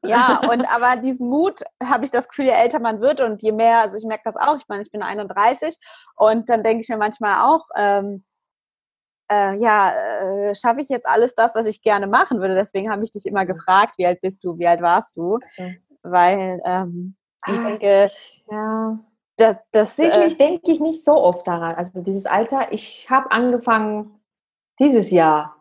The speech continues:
Speaker 2: zu überlegen, äh, bin ich jetzt siebenunddreißig oder achtunddreißig? So, ne? Die, die, die Zeit geht schnell, aber an sich bin ich dann so re-, relativ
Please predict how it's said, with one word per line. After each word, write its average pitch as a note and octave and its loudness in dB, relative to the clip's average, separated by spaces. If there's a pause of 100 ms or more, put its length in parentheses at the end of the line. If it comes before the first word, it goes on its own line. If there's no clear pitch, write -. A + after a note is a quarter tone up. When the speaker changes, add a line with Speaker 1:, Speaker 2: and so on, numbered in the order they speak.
Speaker 2:
zu - -6
überlegen, E3 0
äh, E3+ -2
bin F#3+ 0
ich G3+ -2
jetzt - -8
siebenunddreißig B3 -6
oder A3 -6
achtunddreißig? E3+ -8
So, - -12
ne? C4 -2
Die, F#3+ -4
die, G3 2 (280)
die G#3 2
Zeit C4 4
geht B3+ 4
schnell, A#3+ 2
aber G3+ 4
an G#3+ 2
sich D#4 -4
bin C4+ -2
ich C#4 -8
dann C#4+ -4
so C4 -8
re-, G#3+ -2
relativ A#3 0